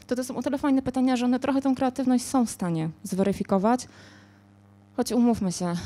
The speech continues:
zbudowanie z zapałek czołgu na dziesięć różnych sposobów i tak dalej, to pewnie jednak trochę by mogło ich zirytować. Lepiej wziąć jednak mimo wszystko takie zadanie, które chociaż trochę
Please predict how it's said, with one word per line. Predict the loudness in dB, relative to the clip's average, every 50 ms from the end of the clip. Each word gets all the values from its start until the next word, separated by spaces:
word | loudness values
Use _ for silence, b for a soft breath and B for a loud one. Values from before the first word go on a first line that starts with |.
| B -6 -6 -6
zbudowanie | -4 -4 -2 0 2 2 2 2 2 2 0
z | 0
zapałek | 0 -2 0 2 2 2 2 2 0 -2
czołgu | -2 0 0 0 -2 -2 -2 -2 0
na | 0 0 0
dziesięć | 0 0 0 2 2 0 0 -2
różnych | -2 0 0 0 -2
sposobów | -2 -4 -4 -4 -2 -2 -2 -2 -2 -4
i | -2
tak | -4 -4 -2
dalej, | 0 2 2 2 2
to | 2 0
pewnie | 0 0 0 0 2 0 2 2
jednak | 2 2 0 0 -2 0
trochę | 2 4 4 4 4
by | 2 0
mogło | -2 0 2 2
ich | 2 2 0 0
zirytować. | 0 0 2 2 4 4 4 2 2 2 2
Lepiej | 2 4 4 4
wziąć | 2 4 2 2 2 0 0
jednak | -2 -2 -2 0 2
mimo | 2 2 2
wszystko | 2 0 -4 -6 -4
takie | -4 -4 -2 -2
zadanie, | -2 0 0 0 0 0 0
które | 0 0 0 0
chociaż | 0 0 0 0 2
trochę | 4 4 4 4 2 -2 -4